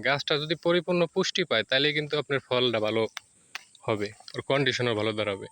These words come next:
এজন্য গাছের খাবার সংকট যখনই দেখা দিবে, তখনই আপনি খাবার দিবেন। তবে এই খাবারটা ফুল মানে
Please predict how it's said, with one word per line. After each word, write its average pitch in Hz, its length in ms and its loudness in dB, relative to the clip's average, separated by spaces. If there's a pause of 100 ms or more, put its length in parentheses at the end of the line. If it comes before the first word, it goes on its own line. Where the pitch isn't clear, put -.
(480)
এজন্য 185 220 4 (100)
গাছের 175 280 0
খাবার 156 280 2
সংকট 175 220 2 (100)
যখনই 165 320 4
দেখা 170 240 0
দিবে, 185 180 0 (400)
তখনই 175 300 4
আপনি 139 180 0
খাবার 117 260 2
দিবেন। 101 180 -6 (520)
তবে 160 240 4 (640)
এই 170 180 0
খাবারটা 175 380 2 (180)
ফুল 165 260 4 (380)
মানে 143 200 2